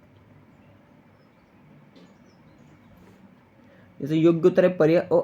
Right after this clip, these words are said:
एक मार्चला. पुढचा पंधरावा प्रश्न आहे, कोणत्या समुदायाने नवीन वर्षाच्या निमित्ताने लोसार सण हा साजरा केलेला आहे? तर पर्याय अ,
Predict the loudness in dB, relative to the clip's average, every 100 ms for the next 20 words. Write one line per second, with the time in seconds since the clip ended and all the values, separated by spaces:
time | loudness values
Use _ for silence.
0 | -2 -4 -4 -4 0 0 0 -2 -2 -2
1 | -8 -20 -20 -20 -20 -20 -20 -20 -20 -20
2 | -20 -20 -20 -20 -20 -20 -20 -20 -20 -20
3 | -20 -20 -20 -20 -20 -12 -4 0 2 2
4 | 2 4 6 6 4 2 2 4 4 4
5 | 2 2 4 4 4 0 2 4 2 2
6 | 0 -2 -6 -14 -4 0 2 4 4 2
7 | 2 0 0 0 0 0 -2 -2 -2 -2
8 | -2 -4 2 2 2 2 2 2 0 -2
9 | -2 -2 -2 0 0 2 0 0 0 0
10 | 2 0 0 0 2 0 -4 0 2 2
11 | 0 0